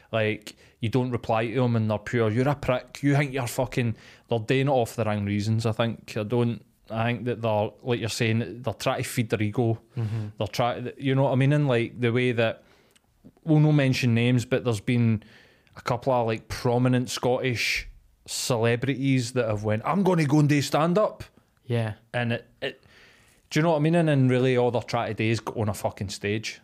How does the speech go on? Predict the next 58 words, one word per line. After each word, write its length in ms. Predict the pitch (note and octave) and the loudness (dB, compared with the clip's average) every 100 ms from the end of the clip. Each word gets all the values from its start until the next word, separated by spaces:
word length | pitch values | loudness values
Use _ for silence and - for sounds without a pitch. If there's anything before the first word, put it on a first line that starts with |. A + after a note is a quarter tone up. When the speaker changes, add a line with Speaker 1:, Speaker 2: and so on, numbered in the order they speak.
| - | -6
Speaker 1:
Do 60 | A#2 | 0
you 60 | B2 | 0
know 60 | |
Speaker 2:
Mm-hmm. 40 | A2+ | 0
Speaker 1:
what 60 | |
I 20 | G#2+ | 0
mean? 100 | A2+ | 0
They 60 | |
don't 140 | A2+ B2 | 0 0
give 140 | G#2 | -4
a 60 | F#2+ | -6
fuck 260 | - G2+ | -6 -6
about 140 | G#2 - | -6 -8
stand-up. 540 | - G#2 G#2+ G#2+ F2 | -2 0 2 0 -2
They 80 | G#2 | -4
don't 180 | A2 G#2+ | -6 -6
care 240 | - G#2+ | -2 0
about, 260 | G2+ G#2+ - | 0 -2 -4
you 120 | B2 | -4
know, 160 | G2+ G2+ | -2 -2
no, 180 | G2+ C3 | -2 -2
no 200 | C#3 C#3 | 0 -4
passion 520 | - F#2 A2+ - E3 | -4 -8 -6 -2 -4
for 200 | D3 F3 | 0 0
it. 60 | - - - _ | 0 -8 -20 _
They 60 | A2 | -4
just 220 | A2 A2+ | -2 -2
think, 240 | G#2+ G#2+ - - - - | -2 -4 -8 -16 -16 -10
"Pfft." 200 | - D2+ - - _ | -8 -8 -12 -20 _
They 80 | - | -4
just 180 | B2+ F3+ | -2 0
watch 260 | C3+ C#3 - | 0 0 0
somebody 300 | F3+ F3+ D3+ | 0 0 2
do 100 | B2 | 0
it 80 | D3+ | 0
and 80 | |
go, 200 | B2 A#2+ A2 - - | 0 -2 -2 -10 -6
"Pfft, 240 | - G#2 | -6 -6
I 100 | - | -8
could 180 | A2 C#3+ | -6 -2
do 120 | C3 C#3 | 0 2
that." 180 | C3+ - - | 0 -2 -6
And 100 | A#2 | -4
it's 180 | G#2+ - | -4 -4
like, 280 | A2 G#2 - | -4 -4 -4
"No, 180 | G#2 F#2 | -2 -2
you 100 | F#2+ | -4
couldn't." 340 | F#2+ F2+ F#2 - _ | -6 -8 -10 -14 _
Speaker 2:
Yeah. 260 | A2+ A2 G#2 | -8 -6 -4
Speaker 1:
"No, 160 | G#2 F2+ | -4 -4
you 160 | F2+ | -6
couldn't." 320 | - F#2 F#2+ - - | -8 -8 -10 -12 -8
That's 160 | - F3+ | -4 0
why, 120 | A3+ G#3+ | 2 4
like, 260 | F#3+ E3 - | 2 0 -2
I've 160 | D3+ | -4
had 160 | E3+ D#3+ | -2 0
multiple, 680 | C3+ C3 C3+ C3+ D#3 C#3 - | 0 0 -2 0 2 2 0